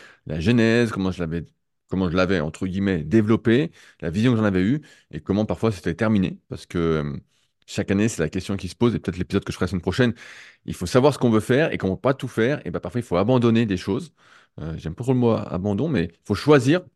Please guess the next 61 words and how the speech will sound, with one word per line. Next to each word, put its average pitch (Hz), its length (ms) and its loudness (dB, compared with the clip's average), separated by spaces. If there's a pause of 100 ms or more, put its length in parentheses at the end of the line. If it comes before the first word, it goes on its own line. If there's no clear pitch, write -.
(200)
entre 95 220 -6
guillemets, 98 260 0
de 139 100 0
continuer 131 360 -2
certains 110 200 -4
projets, 104 380 -4 (240)
et 78 60 -14
d'en 87 140 -4
arrêter 143 280 0
d'autres, - 280 0 (800)
car 104 120 -4
on 90 60 -6
peut 92 80 -12
pas 110 100 -2
tout - 140 -8
faire, 127 180 -4
et 123 60 -6
sinon - 180 -8
on - 40 -10
reste - 180 -12
prisonnier 113 260 -2
de - 60 -8
quelque - 160 -8
chose. 123 180 -6
Bref, - 460 -2 (320)
c'est - 100 -14
un 78 60 -8
peu - 100 -6
le 85 60 0
cycle 92 260 -2
de 85 60 2
la 78 120 -2
vie 85 120 -2
dont 71 100 -4
j'ai 82 80 -8
déjà 90 220 -4
parlé 85 320 -4 (320)
de 87 60 -2
nombreuses 85 300 -2
fois. - 200 0 (360)
Alors, - 160 -6
si - 60 -8
ça 185 80 2
vous 170 80 2
intéresse 110 400 0
d'en 85 100 -8
savoir 87 240 -4
plus 160 100 0
sur 139 160 -4
ce - 40 -12
que 143 100 0
je 110 100 0
fais, - 180 -6 (540)
le 92 80 0
premier 143 220 0
site, - 180 -2
c'est 90 100 -6
donc 78 200 -6
superphysique 120 640 -2
point 80 120 -2
org. 165 200 0